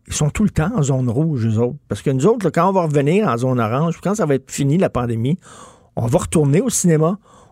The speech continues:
on va retourner, euh, au restaurant. La vie va recommencer à être le fun. Mais les pauvres, ils sont tout le temps en zone rouge, eux autres, parce qu'ils n'ont pas d'argent pour se payer ça. Puis je voulais en parler avec quelqu'un, justement, qui a la main sur le cœur, puis qui connaît, puis qui, qui, qui, qui parle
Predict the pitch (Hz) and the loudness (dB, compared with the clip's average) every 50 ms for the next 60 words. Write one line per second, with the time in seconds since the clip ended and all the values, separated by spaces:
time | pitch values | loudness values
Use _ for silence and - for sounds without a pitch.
0 | _ - 127 123 117 120 170 - - - 180 143 139 143 139 147 190 233 240 233 | _ -6 -4 -2 0 -2 -2 -2 0 -2 0 0 2 2 2 2 2 2 0 0
1 | 202 170 151 143 147 160 151 131 147 143 - - 165 139 143 156 170 185 190 - | 0 0 0 0 2 2 2 2 0 -2 0 0 -2 0 0 0 0 -2 -4 -6
2 | _ _ - - 123 117 120 117 160 240 240 185 139 117 - - 165 156 160 151 | _ _ -4 -2 0 0 0 2 2 2 2 2 0 -2 0 -2 0 0 2 0
3 | 139 - 202 190 - - 151 120 - - 170 208 254 - 208 - - - - - | 0 0 -2 -2 0 0 -2 -2 0 -2 -2 -2 -2 -4 -8 -10 -10 -16 -20 -20
4 | - - - - 135 143 156 160 156 - - 190 208 233 262 262 233 175 139 - | -20 -12 -4 -2 0 4 6 6 6 6 4 4 4 4 4 2 2 -2 -4 -6
5 | - - _ _ _ _ - 131 123 101 - - 202 208 - - 240 214 - - | -14 -20 _ _ _ _ -4 -4 -4 -2 0 0 0 0 2 2 2 2 4 2
6 | 220 254 269 - 185 165 160 151 160 160 156 156 156 143 165 185 180 180 160 135 | 2 0 0 0 0 2 4 4 4 4 4 4 2 4 4 4 4 2 2 2
7 | 135 123 135 147 151 156 - - 143 - - 175 170 147 - 233 220 202 185 180 | 2 2 2 2 2 0 0 -2 -4 -2 0 0 0 2 2 2 2 2 0 0
8 | 160 165 196 226 208 - _ _ - - - - _ - 131 117 - - 120 - | 2 2 0 0 -2 -4 _ _ -20 -20 -20 -18 _ -8 -6 -4 0 0 0 2
9 | - 135 127 131 131 117 - - 180 196 202 - - - - - - - - 151 | 2 2 2 2 2 0 0 0 0 0 0 -4 -8 -20 -20 -20 -18 -10 -4 -4
10 | 127 120 127 160 190 185 - 185 185 226 240 202 156 - - 156 147 120 - 175 | -2 0 2 2 2 4 4 2 2 2 2 2 0 2 2 0 0 2 0 0
11 | 185 190 - - 151 151 151 170 160 - 143 131 123 127 143 165 175 - - 156 | 0 0 2 0 0 2 0 0 2 2 2 2 2 2 2 0 0 0 0 0
12 | 143 139 131 - - 143 156 170 - - - 151 - - 123 - - - 175 165 | 2 0 0 0 0 0 0 0 0 -2 -4 -8 -6 -8 -8 -2 2 2 4 4
13 | 170 175 175 180 170 - 147 123 127 131 131 127 117 - 135 110 - 147 135 139 | 4 4 4 2 2 2 2 0 0 0 -4 -6 -4 -4 -4 -2 0 0 0 0
14 | - - - - - - 175 170 175 185 175 | 0 -4 -12 -8 -4 -2 0 0 2 2 2